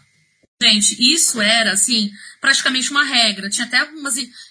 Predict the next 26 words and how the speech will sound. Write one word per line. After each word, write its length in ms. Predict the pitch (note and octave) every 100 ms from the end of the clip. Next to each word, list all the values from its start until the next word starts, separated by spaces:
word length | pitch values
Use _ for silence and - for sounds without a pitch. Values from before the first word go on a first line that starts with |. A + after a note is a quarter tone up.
| -
não 80 | C4
sei 100 | D#4+
se 120 | -
vocês, 440 | C4+ - G#3 F#3
se 60 | G#3+
alguém 300 | G3 G#3+ A3+
vai 100 | G#3+
lembrar 360 | F#3+ F#3+ F3+
disso, 420 | E3 F3+ G#3+ G#3+ -
tá 100 | F#3
ouvindo 480 | D#3+ D3+ F#3 G#3+
e 60 | F#3+
tudo 180 | F#3 E3+
mais, 400 | G3 A3 G#3 G3+
mas 300 | G3 - - - - - -
tinha 220 | - D#4+
uns 120 | F4
cadernos 680 | - D4 G#3 A#3 C4 B3+ A3+
de 120 | - -
pergunta. 640 | C#4 G#3 F#3+ F#3+ E3+ E3
Eles 200 | F#3 F#3+
eram 200 | G#3 G3+
super 520 | - C4+ D#4 D#4 D#4
comuns, 480 | D#4 D4 B3 A#3+ A#3
super 180 | C#4+ -
populares. 720 | C#4 - A3 G3+ G#3 G#3